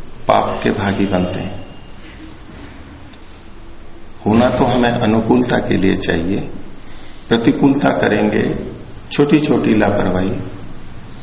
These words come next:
आपके अपने पाप का कारण बनेगी। ये भी पाप होता है। ध्यान साधना, उपासना के लिए कोई आए हुए हैं दूर-दूर से,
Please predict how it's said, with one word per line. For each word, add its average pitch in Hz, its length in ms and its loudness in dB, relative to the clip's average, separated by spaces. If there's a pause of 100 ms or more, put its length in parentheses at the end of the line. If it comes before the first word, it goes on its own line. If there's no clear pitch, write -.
(1000)
आपके 117 440 4
अपने 139 380 2
पाप 135 420 2
का 135 60 6
कारण 113 320 4
बनेगी। 92 520 2 (720)
ये 117 140 4
भी 151 140 4
पाप 113 460 2
होता 101 200 0
है। - 300 -2 (1040)
ध्यान 131 320 4
साधना, 113 920 4
उपासना 110 600 4
के 110 120 4
लिए 104 180 4
कोई 98 320 4
आए 98 160 4
हुए 95 240 2
हैं 92 480 -2
दूर-दूर 87 400 0
से, 95 460 -4